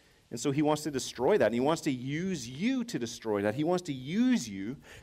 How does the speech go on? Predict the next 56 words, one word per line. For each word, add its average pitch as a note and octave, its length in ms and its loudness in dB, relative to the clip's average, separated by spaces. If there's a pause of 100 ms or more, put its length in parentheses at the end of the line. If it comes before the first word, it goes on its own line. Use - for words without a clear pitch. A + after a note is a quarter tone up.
(140)
as E3+ 180 6
a G3 60 8
disruptive D#3+ 640 2
force D3+ 580 2 (580)
in C#3 140 2
this B2 180 0
world. B2+ 240 4
And A#2 100 -2
so C#3 140 2
there's C#3+ 200 2
this B2 120 -8
battle, A#2+ 540 2
and A#2 100 0
we C3 80 -2
say, C#3+ 240 -2
"No, D#3+ 220 2
I C#3+ 100 2
don't A#3+ 140 0
want C#3+ 140 -2
to A2+ 40 -4
be G#2 80 -10
used G#2 300 -10
by, G#2+ 220 2 (180)
by G#2+ 100 -4
Satan. D3+ 240 -8
I D3+ 80 -4
don't A3 80 -6
want F3 140 -4
to A#2+ 40 -4
be A2+ 120 -6
an G#2 100 -8
instrument. D3+ 480 -6
I D3 60 2
don't F3 100 2
want F3+ 120 0
to D3 40 -4
be C3+ 100 2
a A#2+ 40 4
tool F#3 460 0
in C3+ 80 -2
his B2+ 180 -6
hands D3 540 -4 (320)
to - 100 -8
carry F#3 420 4
out D3+ 80 0
his C#3+ 140 -2
destruction B2+ 800 -6 (420)
in C#3 380 0 (400)
the A#2+ 120 -4
world." C3 220 2
And A#2 80 2
so C#3+ 100 -4
we're F3+ 60 2
gonna F#3+ 140 2
fight D3+ 340 0
sin. A2 300 -8